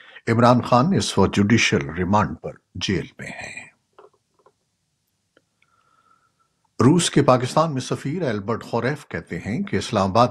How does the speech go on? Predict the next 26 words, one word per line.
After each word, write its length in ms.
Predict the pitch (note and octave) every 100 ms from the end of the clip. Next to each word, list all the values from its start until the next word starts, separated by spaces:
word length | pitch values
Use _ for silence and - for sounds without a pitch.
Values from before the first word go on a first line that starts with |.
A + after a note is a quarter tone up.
| -
نے 60 |
ماسکو 420 | E2+ F2+ - - C3+
کو 140 | -
یقین 360 | F2 - G2+ E2
دہانی 300 | F2 G2+ B2+
کروائی 420 | B2 - - - - -
ہے 40 | - _ _ _ _ -
کہ 120 | G#2+
کوئی 340 | - C#3+ D3
تیسرا 420 | D3 - G#2+ -
فریق 460 | G#2+ - G2 - -
یوکرین 480 | F#2+ A2 G#2 A2 B2+
کو 300 | G#2+ D#2 C2+ - - _ _
پاکستانی 640 | G2+ G2+ G#2 - B2 B2+
اسلحہ 500 | - - G2 E2 F2+ - -
فراہم 400 | - F#2+ F2 D#2
نہیں 320 | C2+ G2 -
کرے 240 | - - -
گا۔ 160 | - - - _ _ _ _ _ - - -
اسلام 360 | A#2+ - C3
آباد 160 | B2 C#3+
میں 240 | C3 C3
پریس 300 | F3+ - G2+ -
بریفنگ 360 | G#2+ A2 D#3 E3
کے 100 | F2
دوران 300 | D#2+ D2